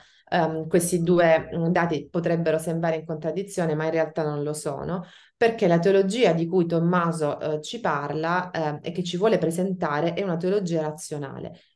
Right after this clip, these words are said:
è la teologia dei filosofi. È, mm, il,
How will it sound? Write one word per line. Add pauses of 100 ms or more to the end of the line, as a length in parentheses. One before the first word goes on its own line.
è
la
teologia
dei
filosofi. (380)
È,
mm, (100)
il,